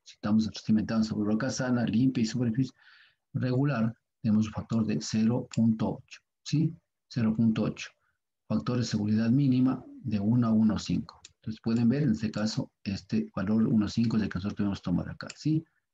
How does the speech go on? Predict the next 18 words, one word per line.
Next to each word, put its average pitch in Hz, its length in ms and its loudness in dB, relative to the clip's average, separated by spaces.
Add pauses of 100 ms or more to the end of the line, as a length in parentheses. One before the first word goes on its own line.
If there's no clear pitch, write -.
(140)
De 107 80 -4
uno 131 320 2
quiere 104 140 -6
decir, 110 180 0
en 113 60 4
este 113 180 0
caso, 117 280 -4
una 95 100 0
relación 92 400 0
de 101 80 2
uno 127 240 2
a - 20 -2
uno 143 340 2
que - 300 -4 (420)
no 113 180 4
es 143 80 -2
recomendable, 143 760 0 (160)
¿sí? - 340 -4